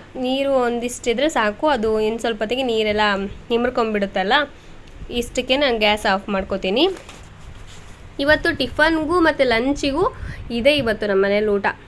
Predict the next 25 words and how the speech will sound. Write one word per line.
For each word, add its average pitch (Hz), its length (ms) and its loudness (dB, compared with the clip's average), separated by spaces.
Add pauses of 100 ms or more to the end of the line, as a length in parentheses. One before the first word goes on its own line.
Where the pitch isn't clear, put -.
(320)
ಆ, 202 180 6
ಚಪಾತಿ, 240 600 2
ರೊಟ್ಟಿ 208 440 0
ಇದಿಷ್ಟು, 233 500 -4
ಮತ್ತು 269 340 2
ಕಾಳಿನ 208 360 4
ಪಲ್ಯ 202 280 2
ಅದನ್ನು 226 460 2
ಮಾಡಿದ್ದೀನಿ, 190 540 0
ಮತ್ತು, 330 420 -2 (340)
ಆ, 240 120 4
ಟೀ 294 300 -2
ಮಾಡಿದ್ದೀನಿ. 233 720 2
So 220 340 -2
ಚಪಾತಿ 233 380 0
ಮಾ-, 208 440 2
ಬೇಯಿಸ್ಕೊತಾನೆ 233 680 0
ಟೀ 233 240 -2
ಮಾಡಿ, 220 520 0 (680)
ಹಾಗೆ 220 300 0
ಟೀ 247 240 -4
ಕುಡಿಯೋಣ 226 360 2 (120)
ಅಂತ 226 140 -2
ಹೇಳಿ 226 400 0
ಇಟ್ಕೊಂಡೆ. 220 580 -2